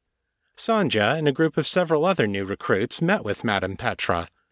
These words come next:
who loaded them into a van for delivery to the brothel. But on the way, Brotherhood agents attacked the van, killing Petra and her guards. Sandhya and the other refugees were taken to be sacrifices,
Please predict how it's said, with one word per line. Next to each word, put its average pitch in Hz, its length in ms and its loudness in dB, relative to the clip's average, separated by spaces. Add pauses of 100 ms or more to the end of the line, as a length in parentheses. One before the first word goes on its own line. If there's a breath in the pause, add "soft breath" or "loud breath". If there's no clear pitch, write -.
who 170 100 2
loaded 175 380 2
them 170 140 2
into 151 300 2
a 117 60 2
van 107 440 0
for - 160 -4
delivery 110 520 0
to 98 80 -4
the 95 100 -4
brothel. 127 640 0 (480)
But 120 100 2
on 131 160 4
the 117 100 4
way, 110 440 2 (100)
Brotherhood 160 520 2
agents 117 480 0
attacked 175 440 -2
the 110 120 2
van, 90 420 -4 (260)
killing 131 400 0
Petra 117 420 0
and 107 120 -2
her 120 140 2
guards. 107 680 0 (600)
Sandhya 160 500 2
and 117 100 0
the 127 80 2
other 135 220 4
refugees 110 800 0
were 135 100 2
taken 147 340 0
to 127 60 2
be 120 160 0
sacrifices, - 1200 0